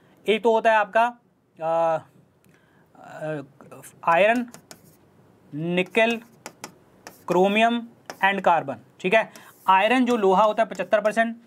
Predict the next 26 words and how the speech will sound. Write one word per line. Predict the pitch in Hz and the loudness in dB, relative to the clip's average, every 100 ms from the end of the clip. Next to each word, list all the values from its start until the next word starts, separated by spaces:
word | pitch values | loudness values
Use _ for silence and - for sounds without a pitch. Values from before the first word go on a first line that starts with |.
| 160 | -12
निकल | 165 190 220 226 | -8 -6 -4 -4
पन्द्रह | 190 185 202 | -4 -2 -2
परसेंट, | 208 202 220 226 _ - - | -2 -4 -8 -10 _ -18 -6
क्रोमियम | 190 202 220 185 | -2 -2 -2 -2
दस | 180 | -4
परसेंट, | - 202 220 220 214 - - - | -2 -2 0 -2 -6 -16 -20 0
कार्बन | 190 196 233 226 | 2 2 0 -2
जो | |
होता | 202 214 | -2 -2
है | 220 | -2
पॉइंट | 202 196 185 | -2 -2 -4
ज़ीरो | 185 190 | -8 -6
फ़ाइव | 190 156 | -4 -4
परसेंट। | - 131 127 - _ - _ _ _ | -6 -14 -16 -20 _ -20 _ _ _
कार्बन | 180 196 196 240 | 0 2 2 -2
जो | 226 | -2
होता | 220 233 | -2 -2
है | |
वो | 233 233 | -2 -4
स्ट्रेंथ | - 208 | -6 -6
के | - 208 | -4 -4
लिए | 202 | 0
होता | 202 165 175 | 0 0 -2
है | 190 | -2
mainly, | 185 156 120 113 | -2 -8 -10 -14
क्लियर। | 190 214 | -2 0